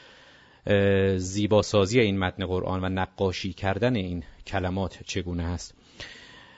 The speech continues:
اه، من یه سبک دیگه ای رو که معمولاً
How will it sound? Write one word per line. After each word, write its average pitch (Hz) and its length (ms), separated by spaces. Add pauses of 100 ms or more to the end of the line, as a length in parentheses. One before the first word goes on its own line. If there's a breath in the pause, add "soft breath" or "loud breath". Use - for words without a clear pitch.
(200 loud breath)
اه، 107 640
من 143 540
یه 160 100
سبک 156 340
دیگه 131 260
ای 143 120
رو 135 100
که 131 100
معمولاً 120 680